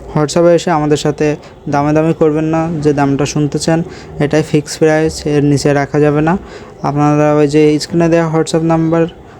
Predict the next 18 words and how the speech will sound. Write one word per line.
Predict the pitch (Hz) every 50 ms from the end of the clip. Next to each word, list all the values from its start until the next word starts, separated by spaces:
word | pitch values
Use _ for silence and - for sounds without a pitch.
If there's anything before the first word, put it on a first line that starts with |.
| - -
ওইটাই | 151 151 143 156 147
আমার | 143 143 143 143
আবার | 143 139 143 139
বিকাশ | 135 143 147 143 165 156 - -
নাম্বার, | 165 160 165 180 185 190
ওইটাই | - 147 147 139 147 143 143
আপনি | 139 139 143 143 143 139 143 143 - - - - - - -
ডেলিভারি | 143 147 143 147 147 147 147 147
চার্জটা | 143 - 156 147 143 - - 165
দিলেই | 151 147 151 147 156 170 190 220 226 - - -
আমি | 143 143 143
মালটা | 143 139 139 139 135 131 151 143
আপনার | 139 - 147 143 143 139 - - -
ঠিকানা | - 143 135 - 143 143 143 143
দিলে | 139 156 180 190
ঠিকানায় | - - 139 135 135 131 131 127
পাঠিয়ে | 135 135 131 135 139 131
দেবো। | 135 131 131 135